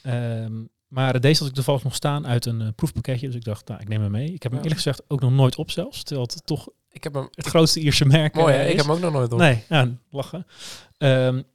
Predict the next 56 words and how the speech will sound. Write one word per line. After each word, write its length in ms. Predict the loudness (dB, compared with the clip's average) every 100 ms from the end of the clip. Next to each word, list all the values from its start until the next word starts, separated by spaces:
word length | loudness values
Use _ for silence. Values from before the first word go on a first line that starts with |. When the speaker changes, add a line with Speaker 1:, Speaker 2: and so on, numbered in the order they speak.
| _ -2
Speaker 1:
en 120 | 0 2
we 60 |
hebben 200 | 2 2
dus 120 | 0
met, 160 | -4 -4
eh, 380 | -4 -4 -8 -8
met 160 | -8 -8
een 100 | -6
paar 220 | -4 -2
van 120 | -2
die 200 | -4 -4
Ierse 320 | -4 -4 -4
distillers 420 | -6 -2 -2 -2
en 60 | -4
importeurs 380 | -6 -6 -6 -4
staan, 320 | -6 -6 -8
eh, 180 | -10 -14
staan 280 | -12 -2 -2
praten. 460 | 0 -2 -2 -8 -14 _ _ _ _ _
Die 140 | -6 0
het 80 | 2
ook 120 | 2
hadden 240 | 0 -2
over 300 | -8 -8 -6
Jameson. 460 | 0 0 0 -2 -4
En 60 | -4
zeiden 140 | -4
van, 100 | -4
"Ja, 80 | -4 -4 -4
oké, 80 | -6
proberen 420 | -6 -4 -2 0 -2
jullie 220 | -2 -4
ze, 240 | -2 -4 -6 _ _ _
Speaker 2:
Ja. 220 | -12 -10 -6
Speaker 1:
hè, 120 | -4
op 80 | 0
dat 140 | 0
niveau 260 | 2 2 2
te 80 |
komen." 480 | 2 2 2 0 0
Maar 240 | 0 -2 -4
die 120 | -2
waren 280 | 0 2 2
unaniem 380 | 0 2 2 2
van, 140 | -2
"Ja, 100 | -2
die 80 | 0
zijn 120 | 0
niet 120 | 0
te 60 | -2
achterhalen. 520 | -8 -8 -4 -2 -2
Die 100 | -4
zijn 180 | -2 -2
zo 320 | 0 2 2
bizar 420 | 0 -2 0 0 0
groot." 460 | -4 -6 -8 _